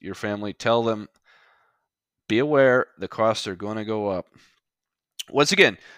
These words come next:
thank you guys so much for tuning in today. If there's anything, um, you know, I can do to make the show better, please just post it, um, post it, send me a note.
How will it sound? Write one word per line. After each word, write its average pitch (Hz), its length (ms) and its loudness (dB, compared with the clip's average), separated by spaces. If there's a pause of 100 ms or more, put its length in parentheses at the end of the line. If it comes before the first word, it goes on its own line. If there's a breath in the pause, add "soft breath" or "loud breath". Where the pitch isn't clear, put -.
(120 loud breath)
thank 165 200 0
you 190 100 -4
guys 160 260 4
so 160 260 -2
much 139 260 -2
for 113 180 -8
tuning 127 400 -8
in 127 160 -4
today. 117 460 0 (360 loud breath)
If - 160 -10
there's 120 200 -2
anything, 139 720 -2
um, 104 540 -2 (240)
you 110 120 -8
know, 107 140 -6
I 110 100 -2
can 113 160 -8
do 107 140 -6
to 110 80 -10
make 107 180 -4
the 95 80 -12
show 113 320 -4
better, 110 280 0
please 120 540 -4 (360 loud breath)
just - 280 -8
post - 460 -4
it, 113 180 -2 (100)
um, 101 600 -4 (540)
post 120 300 -4
it, 110 100 -10
send 117 280 -6
me 110 120 -6
a 107 60 -6
note. 107 640 -4